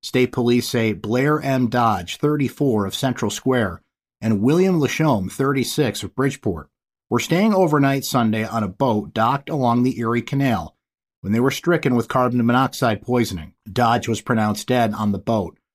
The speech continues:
Lachaume was found unconscious but alive. He was rushed to an Oneida hospital before being airlifted to Upstate University Hospital in Syracuse,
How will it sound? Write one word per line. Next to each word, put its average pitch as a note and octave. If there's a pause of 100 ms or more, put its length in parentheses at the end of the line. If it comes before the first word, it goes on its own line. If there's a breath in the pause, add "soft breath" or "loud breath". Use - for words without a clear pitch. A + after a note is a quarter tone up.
(160)
Lachaume D3
was B2
found A#2
unconscious B2
but A2+
alive. G#2+ (400)
He B2
was A2+
rushed C#3
to B2+
an A#2+
Oneida A#2+
hospital C3+
before A2+
being A2
airlifted B2+
to -
Upstate A#2
University A2+
Hospital A#2+
in A#2
Syracuse, B2